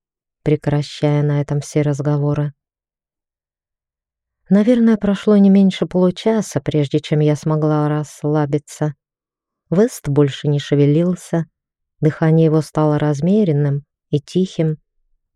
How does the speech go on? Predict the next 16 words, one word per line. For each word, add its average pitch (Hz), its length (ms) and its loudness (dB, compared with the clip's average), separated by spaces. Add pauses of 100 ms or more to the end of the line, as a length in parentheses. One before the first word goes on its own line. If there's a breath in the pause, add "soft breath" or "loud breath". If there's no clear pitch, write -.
(140)
и 165 80 2
я 214 280 0
пришла 143 480 0
к - 100 -12
выводу, 196 440 0 (180)
что - 260 -2
он 247 120 2
спит. - 500 -6 (960)
Мелькнула 160 640 4
мысль 156 640 2
исследовать 160 800 0
комнату, 143 640 0 (580)
но 190 200 4
пришлось 196 600 0
ее 190 220 4
отмести. 170 680 -2